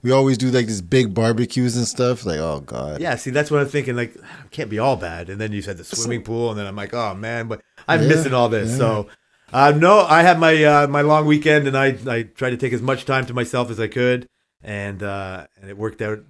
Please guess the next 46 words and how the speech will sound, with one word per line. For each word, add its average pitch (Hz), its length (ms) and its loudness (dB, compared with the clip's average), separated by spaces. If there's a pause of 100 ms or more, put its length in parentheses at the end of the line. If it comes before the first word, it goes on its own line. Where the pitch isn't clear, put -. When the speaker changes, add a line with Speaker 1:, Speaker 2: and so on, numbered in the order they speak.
(160)
Speaker 2:
uh, 95 180 -20
for, 101 180 -18
like 95 160 -14
I - 20 -14
said, 98 160 -14
a 92 40 -14
couple 110 260 -10
of 85 60 -14
days. 98 360 -12 (400)
Speaker 1:
So - 140 0
Speaker 2:
Uh, 147 40 6
Speaker 1:
your 156 220 6
long 156 260 6
weekends 147 380 2
don't 135 200 2
feel 139 220 2
shorter 131 380 2
than 131 160 0
the 127 80 0
regular 123 380 0
weekends? 156 520 -2 (500)
Speaker 2:
They 165 580 4 (100)
only 208 320 0
feel 180 400 0
sadder 160 680 2
when 139 180 2
it's - 180 -10 (200)
done. 110 340 -4
No, 113 400 -4
the, 139 380 -4
the 127 140 -6
Friday, 170 580 4 (220)
I, 139 240 -2
like, 131 240 -4
my 143 180 0
anticipation 143 640 -2
for 147 100 -2
that 143 180 0
long 139 180 0
weekend 139 520 -2
is 104 200 -16
like 104 320 -12
a - 40 -10
kid - 220 -8
at 139 100 -4
Christmas. 98 420 -10